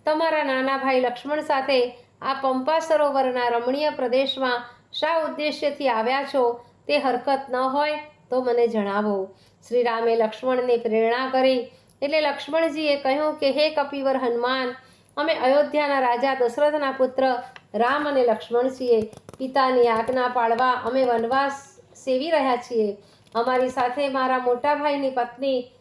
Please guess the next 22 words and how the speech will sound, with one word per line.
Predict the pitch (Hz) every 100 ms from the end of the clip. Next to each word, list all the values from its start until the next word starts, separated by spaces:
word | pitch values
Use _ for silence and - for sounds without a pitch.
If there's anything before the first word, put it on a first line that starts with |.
| _
સીતા | _ 277 262 311
પણ | 311 285
વનમાં | 247 233 233 269
હતા. | 269 247 226 220 - - _ -
અમે | 311
આશ્રમમાંથી | 330 269 - 311 311 294 294
થોડી | 269 277 269 294
વાર | 294 285
માટે | 277 262 262
બહાર | 233 226 247 247
ગયા | 247 240 240 - - _ _ _ _ _ 220 262
હતા | 269 302
ત્યારે | 294 285 269
એકલા | 262 247 294 311 302
રહેલા | 277 269 269 262
સીતાનું | 262 247 254 269 277 262
કોઈ | 254 240
રાક્ષસ | 220 220 285 269 220
હરણ | 226 262
કરી | 285 285 262
ગયો | 233 233
છે | 220 247 226